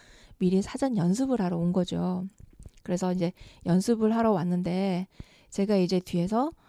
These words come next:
어, "좀 더 앉아봐." 그러면서 이제 그 가르치면서 하다가 무리를 하는 바람에 발목을 다치게 되었어요. 그러니 이제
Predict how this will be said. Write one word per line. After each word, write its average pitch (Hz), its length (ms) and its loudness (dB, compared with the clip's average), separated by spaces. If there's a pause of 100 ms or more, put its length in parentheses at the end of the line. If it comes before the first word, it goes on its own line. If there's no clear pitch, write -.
(220)
어, 165 360 0
"좀 262 160 -4
더 262 100 0
앉아봐." 196 760 2
그러면서 185 360 -2
이제 180 320 -4 (120)
그 185 160 -8
가르치면서 180 680 -2
하다가 185 640 -2 (480)
무리를 240 440 4
하는 208 200 2
바람에 180 380 2
발목을 226 440 4
다치게 180 340 -2
되었어요. 175 680 -2 (1600)
그러니 208 600 4
이제 180 360 2